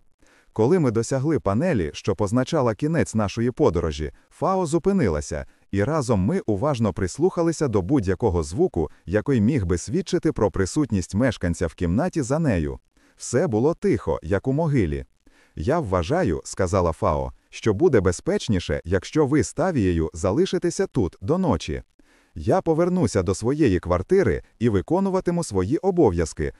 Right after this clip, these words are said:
у звичайний спосіб, а після того, як у палаці затихне, ці рівні будуть майже безлюдними. Тоді я зможу прийти і забрати вас з набагато меншою небезпекою виявлення,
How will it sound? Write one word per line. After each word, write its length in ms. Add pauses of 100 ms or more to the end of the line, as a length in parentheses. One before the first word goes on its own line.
(140)
у 100
звичайний 580
спосіб, 520 (320)
а 100
після 340
того, 280
як 200
у 60
палаці 440
затихне, 600 (160)
ці 220
рівні 340
будуть 340
майже 360
безлюдними. 720 (240)
Тоді 280
я 120
зможу 400
прийти 520
і 80
забрати 500
вас 300
з 100
набагато 520
меншою 460
небезпекою 760
виявлення, 720